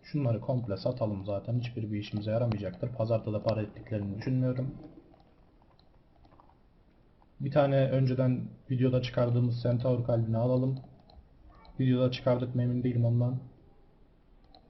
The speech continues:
Şöyle görev itemlerinin arasında olması lazım.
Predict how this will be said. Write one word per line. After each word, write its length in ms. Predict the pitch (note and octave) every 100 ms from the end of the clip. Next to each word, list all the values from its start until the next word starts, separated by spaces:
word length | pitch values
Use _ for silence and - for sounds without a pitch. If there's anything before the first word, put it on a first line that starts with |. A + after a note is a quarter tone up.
| - - - - - - - - - - - - - - - - - - -
Şöyle 300 | B2+ A#2 A#2
görev 260 | A#2+ A#2
itemlerinin 460 | A#2 A#2 A2 G#2+ A2
arasında 400 | A2+ A2+ A2 A2
olması 380 | A#2 A#2+ - B2
lazım. 360 | A#2+ B2 C3